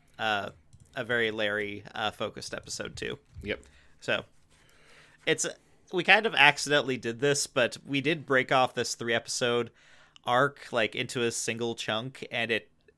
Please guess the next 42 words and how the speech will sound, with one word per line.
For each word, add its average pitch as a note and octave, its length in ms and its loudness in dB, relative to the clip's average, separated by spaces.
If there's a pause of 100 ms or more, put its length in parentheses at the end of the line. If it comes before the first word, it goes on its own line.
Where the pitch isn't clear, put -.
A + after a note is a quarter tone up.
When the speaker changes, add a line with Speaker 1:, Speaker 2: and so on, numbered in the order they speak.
(100)
Speaker 1:
that, A#2+ 240 -2 (140)
that's A2+ 220 0
<laughs> - 20 4
actually D#3 560 2
how C3 100 4
we B2 140 -4
should - 220 -4
have G#2+ 120 -10
done A2+ 180 0
it A#2+ 100 0
accidentally. A#2+ 600 2
Speaker 2:
Yay! A3+ 680 10 (1040)
Uh, G#2+ 220 -6 (180)
so F3+ 200 6
this - 340 -6 (320)
Speaker 1:
We D3+ 100 2
stumbled F3+ 440 4
into G3 180 2
competence, D#3 640 4
Harry. D3+ 420 4
Speaker 2:
So F3+ 120 -2
this A#3+ 200 4
episode, A#3+ 380 6
I D#3+ 80 4
mean, D3+ 140 4
it C#3+ 100 2
starts G#3 560 6
as C3+ 460 6
Cliff, - 460 4 (100)
who C3 360 4 (200)
initially B2+ 380 4
looks F#2 260 -4
like A#2 360 -2
Brendan C3 260 2
Fraser C3 520 4
Cliff. - 400 -6
Like, G2+ 160 -6
he, B2+ 160 2 (240)
he C3+ 220 4
is A#2+ 160 0
doing B2 220 2
some A#2 400 0